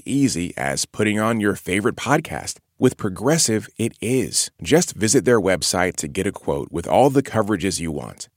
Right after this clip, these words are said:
You'll see Progressive's direct rate, and their tool will provide options from other companies so you can compare.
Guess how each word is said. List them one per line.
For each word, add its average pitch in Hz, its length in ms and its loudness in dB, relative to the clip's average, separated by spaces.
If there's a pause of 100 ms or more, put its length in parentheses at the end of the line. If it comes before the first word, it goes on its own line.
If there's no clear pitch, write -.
You'll 156 240 2
see 139 240 2
Progressive's 107 720 -2
direct 90 380 -2
rate, 67 360 -8
and 98 160 -4
their 98 140 2
tool 139 420 2
will 101 120 2
provide 95 420 0
options 113 480 -2
from 92 220 -2
other 139 240 4
companies 82 500 -4
so - 160 0
you 78 160 -4
can 98 140 -8
compare. 104 600 -2